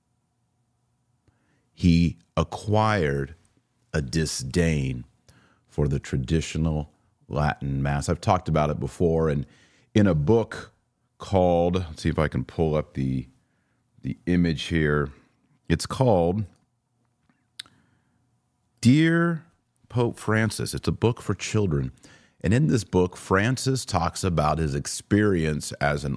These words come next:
altar boy and a problem that he experienced in the traditional Latin Mass. And we're gonna explore that today. So stay tuned. Make sure you like the video, subscribe, et cetera.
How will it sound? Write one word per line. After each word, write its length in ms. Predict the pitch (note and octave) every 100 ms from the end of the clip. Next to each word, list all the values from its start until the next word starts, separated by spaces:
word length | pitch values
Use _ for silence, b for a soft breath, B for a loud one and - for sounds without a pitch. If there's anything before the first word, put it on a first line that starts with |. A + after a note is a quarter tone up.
| -
altar 400 | D#2+ F2 - C#2+
boy 460 | C2 C2 C2+ C2 - b b b b b -
and 300 | D#2+ D2+ D2+ -
a 60 | F2
problem 560 | - F#2+ G2 F#2+ F2+
that 160 | D#2+ -
he 340 | - F2 E2 -
experienced 1000 | D#2+ - - - E2 E2+ D2 C2+ - -
in 160 | D2+
the 80 | C#2+
traditional 560 | - C2+ C2+ - C2 C2
Latin 260 | C2 -
Mass. 380 | C2+ C2 A#1+ -
And 220 | B1+ B1+ -
we're 80 | D#2
gonna 200 | D2 C#2+
explore 480 | G1+ - - D2 D2
that 240 | C2 -
today. 320 | - C#2 C2+ C2
So 360 | - C#2+ B1+ - B B B B B
stay 320 | - A2 G2
tuned. 340 | - A#2 A#2 F2+
Make 140 | E2+
sure 160 | - E2+
you 160 | C#2+ C#2
like 240 | D2 E2
the 100 | -
video, 560 | D2+ D#2 D2+ D2 C#2+ C2+
subscribe, 840 | - D2 - - D#2+ D2 D2+ C#2+ -
et 160 | - -
cetera. 560 | - G2 F#2+ G2 F#2